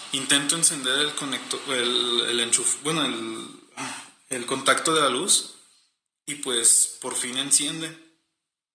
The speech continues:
Y ahí me doy cuenta de que, pues, estaba soñando,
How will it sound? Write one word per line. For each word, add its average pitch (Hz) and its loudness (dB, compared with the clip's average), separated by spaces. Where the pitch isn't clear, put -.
Y 131 -2
ahí 135 4
me 147 0
doy 151 0
cuenta 147 0
de 147 2
que, 143 -2
pues, - 2
estaba 113 2
soñando, 139 -2